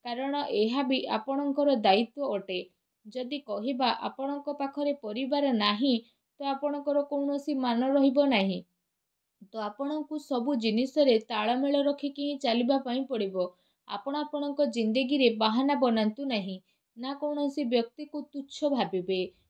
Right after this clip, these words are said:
ଯଦି ଆପଣ ଟିକେ ବି ହୁସିଆରି ମାରିବା ପାଇଁ ଚେଷ୍ଟା କରିବେ, ତ ଆପଣଙ୍କର ଘର ପରିବାର ଲୋକ ଆପଣଙ୍କୁ ତ କିଛି କହିବେନି, କିନ୍ତୁ ଈଶ୍ୱର ଆପଣଙ୍କୁ ବହୁତ ବଡ଼ ସଜା ମଧ୍ୟ ଦେଇପାରନ୍ତି। ତ ଏସବୁ କଥାର ଧ୍ୟାନ ଆପଣଙ୍କୁ ନିହାତି ଭାବରେ ରଖିବାକୁ ପଡ଼ିବ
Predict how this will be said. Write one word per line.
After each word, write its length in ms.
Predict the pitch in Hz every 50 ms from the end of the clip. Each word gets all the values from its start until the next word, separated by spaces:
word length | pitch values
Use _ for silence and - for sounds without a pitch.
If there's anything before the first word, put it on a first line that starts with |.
| _ _ _ -
ଯଦି 260 | 233 226 226 277 294
ଆପଣ 380 | 285 285 285 285 302 294 294 285
ଟିକେ 400 | 294 - 262 - _ - 311 311
ବି 160 | 262 294 294 262
ହୁସିଆରି 560 | 226 226 233 226 233 - 294 285 302 294 302
ମାରିବା 360 | 285 294 285 294 269 269 302
ପାଇଁ 240 | 294 294 294 294 277
ଚେଷ୍ଟା 400 | - 240 233 233 - _ 294 285
କରିବେ, 400 | 277 294 285 277 277 226 226 208 208 - _ _ _ _ _ _
ତ 80 | 285 277
ଆପଣଙ୍କର 580 | 277 277 294 285 285 294 294 285 302 285 294 277
ଘର 300 | 226 220 214 220 214 240
ପରିବାର 420 | 240 - 294 285 294 262 302 294 294
ଲୋକ 280 | 294 302 302 294 302 277
ଆପଣଙ୍କୁ 480 | 233 - - 247 254 269 285 269 294
ତ 140 | 294 - 302
କିଛି 320 | 294 - 277 277 - 302 294
କହିବେନି, 600 | _ 214 208 208 233 285 254 302 294 247 226 226 233 _ _ _ _ _ _ _
କିନ୍ତୁ 260 | 277 294 294 285 - 302 - _
ଈଶ୍ୱର 540 | - 240 208 - - - 302 285 247 233 220 - -
ଆପଣଙ୍କୁ 560 | 214 214 _ 294 285 294 302 285 285 302 277 226
ବହୁତ 380 | 208 208 190 202 220 247 277 262 254
ବଡ଼ 260 | 269 294 294 294 285
ସଜା 380 | 285 - - 233 214 202 262 277
ମଧ୍ୟ 340 | 277 294 285 240 - 294 262
ଦେଇପାରନ୍ତି। 720 | 254 247 247 247 254 247 196 185 180 180 180 180 - 190 196 190 _ _ _ _ _ _ _ _ -
ତ 80 | 220 - -
ଏସବୁ 460 | 202 220 254 262 - 294 269 247 285 277
କଥାର 520 | 277 - 226 220 220 _ 269 285 285 277 262
ଧ୍ୟାନ 400 | 220 202 196 202 190 202 226 254
ଆପଣଙ୍କୁ 560 | 269 277 - 285 294 285 285 277 269 269 240
ନିହାତି 420 | 220 208 214 214 233 247 247 - 285
ଭାବରେ 360 | 254 277 269 240 285 277 285 277
ରଖିବାକୁ 520 | 262 233 233 - 254 247 233 226 - 277 269
ପଡ଼ିବ 380 | - 254 254 269 240 247 269